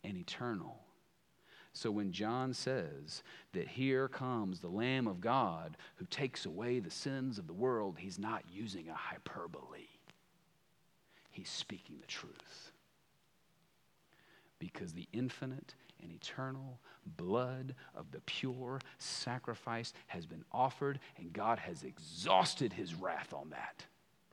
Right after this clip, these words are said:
He didn't hold back. He exhausted his wrath on that lamb. And then Jesus can say, "It is finished." How can he say that?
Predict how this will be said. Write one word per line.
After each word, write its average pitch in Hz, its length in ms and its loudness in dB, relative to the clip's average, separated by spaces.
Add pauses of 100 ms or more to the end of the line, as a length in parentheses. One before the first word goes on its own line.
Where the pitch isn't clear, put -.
He 139 100 12
didn't 247 160 10
hold 240 220 12
back. 247 480 12 (640)
He 113 180 4
exhausted 123 960 8
his 120 180 2
wrath 92 460 0
on 85 200 -6
that 80 160 -6 (520)
lamb. - 380 -6 (2000)
And 95 100 0
then 98 100 2
Jesus 90 380 -2
can 87 180 -8
say, 78 380 -6 (600)
"It 90 80 -10
is - 100 -6
finished." - 600 -8 (380)
How 160 160 2
can 180 160 -2
he 180 80 2
say 214 260 -4
that? - 260 -12